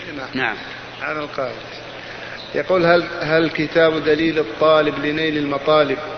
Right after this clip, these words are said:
Speaker 1: يعتبر شرحا لمنار السبيل؟"
Speaker 2: الدليل هو المتن،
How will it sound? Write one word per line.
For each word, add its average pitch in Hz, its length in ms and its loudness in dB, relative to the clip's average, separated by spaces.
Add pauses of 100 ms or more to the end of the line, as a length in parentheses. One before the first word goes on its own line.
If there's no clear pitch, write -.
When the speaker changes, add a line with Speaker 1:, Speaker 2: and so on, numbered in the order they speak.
(420)
Speaker 1:
يعتبر 156 560 4
شرحا 156 440 0 (340)
لمنار 147 420 0
السبيل؟" 147 560 -2 (2500)
Speaker 2:
الدليل 165 360 6
هو 170 140 6
المتن، 123 380 0